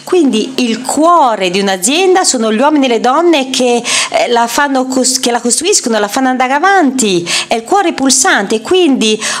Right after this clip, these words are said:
un, eh, manager che la dirige in pratica deve dirigere questa dinamica intorno a questa visione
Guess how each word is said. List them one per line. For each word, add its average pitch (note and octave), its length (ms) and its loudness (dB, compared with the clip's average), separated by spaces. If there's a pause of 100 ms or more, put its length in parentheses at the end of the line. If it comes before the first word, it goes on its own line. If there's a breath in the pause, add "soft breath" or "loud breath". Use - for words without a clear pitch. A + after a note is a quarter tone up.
(140 loud breath)
un, E4 440 2
eh, A3+ 600 2
manager B3+ 800 0
che A3+ 100 -2
la G#3 140 0
dirige C4 580 0 (380 loud breath)
in C#4+ 180 2
pratica D4 500 0
deve B3 320 0 (140 loud breath)
dirigere C#4 560 0
questa D#4+ 400 0
dinamica G#3+ 1120 0
intorno A#3 680 0
a G3+ 40 -2
questa G3+ 320 0
visione C4 720 0